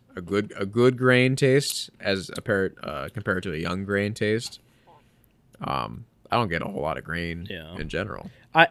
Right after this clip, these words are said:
Speaker 2: I've heard the, um, the, what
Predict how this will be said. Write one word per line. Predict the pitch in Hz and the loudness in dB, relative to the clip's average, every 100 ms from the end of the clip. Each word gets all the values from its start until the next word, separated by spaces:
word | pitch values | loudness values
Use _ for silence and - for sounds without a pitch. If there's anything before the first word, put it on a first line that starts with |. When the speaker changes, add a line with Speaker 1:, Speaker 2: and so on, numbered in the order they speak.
| - | 4
Speaker 2:
I've | 147 143 | 2 4
heard | 139 139 131 127 117 | 6 8 8 4 -2
the, | 120 110 107 104 104 - _ _ _ _ - | 2 4 4 2 0 -4 _ _ _ _ -20
um, | 95 82 85 67 - _ _ - 165 - | -16 -14 -16 -18 -20 _ _ -18 -12 0
the, | 156 135 _ | 0 0 _
what | - 151 143 131 | -4 8 8 8